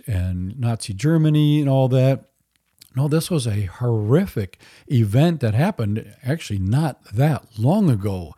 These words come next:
But we don't ignore it altogether because there are religious aspects to it. Same thing, bringing it up to speed, the Middle East conflict.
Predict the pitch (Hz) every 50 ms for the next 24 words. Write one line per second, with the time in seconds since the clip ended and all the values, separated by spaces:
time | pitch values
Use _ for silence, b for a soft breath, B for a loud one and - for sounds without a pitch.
0 | b b b b b b b b b b b b - 151 143 147 143 113 143 156
1 | 165 160 143 - b b b b b b b b b _ - 143 120 113 113 110
2 | 110 117 127 160 170 156 147 135 - 131 127 127 127 113 113 104 110 135 165 165
3 | 156 123 123 120 - - 127 117 107 107 104 117 117 113 113 117 113 107 113 107
4 | 107 117 110 101 98 - - - 110 127 185 202 - - _ 127 107 95 - -
5 | - 110 101 107 139 175 - _ _ _ _ _ _ _ _ _ _ _ _ _
6 | _ _ _ _ _ - - - 160 160 147 - - 160 151 147 127 107 98 104
7 | 113 127 143 151 143 139 143 147 147 - - 156 135 - - _ 175 196 202 180
8 | 127 117 113 110 117 135 143 143 135 143 156 170 202 - - _ - 160 165 147
9 | 131 110 131 131 120 107 92 _ -